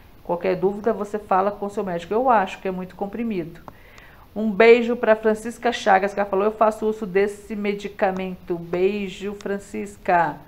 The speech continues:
Um beijo, gente, pra todos vocês que tão sempre, é, comentando aqui. Vamos tá dando uma verificada aqui no próximo.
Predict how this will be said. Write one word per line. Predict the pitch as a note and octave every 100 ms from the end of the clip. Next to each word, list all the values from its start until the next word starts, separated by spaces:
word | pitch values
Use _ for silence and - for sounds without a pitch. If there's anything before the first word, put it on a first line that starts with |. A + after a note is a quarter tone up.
| - - - - -
Um | F3+
beijo, | F3 F3 F3+ E3+
gente, | F3 F3+ E3+ -
pra | E3+
todos | E3+ F3 E3+
vocês | F3 F3+ F3+ E3+
que | -
tão | F3 F3
sempre, | - F#3 G3+ G#3 G#3+ - - - - - - - - - - -
é, | E3+ E3+ E3 E3
comentando | F#3 F#3 F3 E3+ F3 E3+
aqui. | - E3
Vamos | E3+ E3+
tá | E3+
dando | E3 F3+ F3
uma | F3
verificada | F3 E3 D#3+ - - E3 D#3+
aqui | E3 -
no | F3 F3 - - - - -
próximo. | F#3 F3 G#3+ - - A#3+ A#3+ C4 C#4+